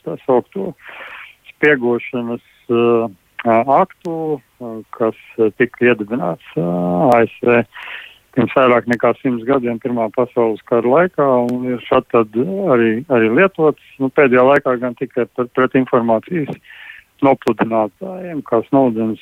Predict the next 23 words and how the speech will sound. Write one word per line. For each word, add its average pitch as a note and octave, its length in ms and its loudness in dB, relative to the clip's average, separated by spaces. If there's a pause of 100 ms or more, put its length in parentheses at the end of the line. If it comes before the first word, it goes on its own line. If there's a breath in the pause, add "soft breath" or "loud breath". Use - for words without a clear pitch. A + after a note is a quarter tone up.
(120)
un, A2+ 340 -2
un A#2+ 220 0
citi. B2 420 0 (680 loud breath)
Līdz D3+ 240 4
ar - 80 2
to, F3+ 160 4 (220)
nu, D#3+ 280 -6
pastāv, C3 640 0
eh, B2 300 -6
diezgan B2+ 440 -4
lielas, C3+ 540 -4
eh, A#2+ 320 -2 (180)
diezgan B2+ 380 2
liela C#3 300 4
iespēja, C#3 500 0
ka, C#3 160 2 (200)
ka C3+ 100 -4
Trumps C#3 320 -4
ir B2+ 80 -6
pārkāpis, C3 720 -2 (100)
eh, A#2 240 -2
veselu B2+ 380 -2
virkni A#2 640 -2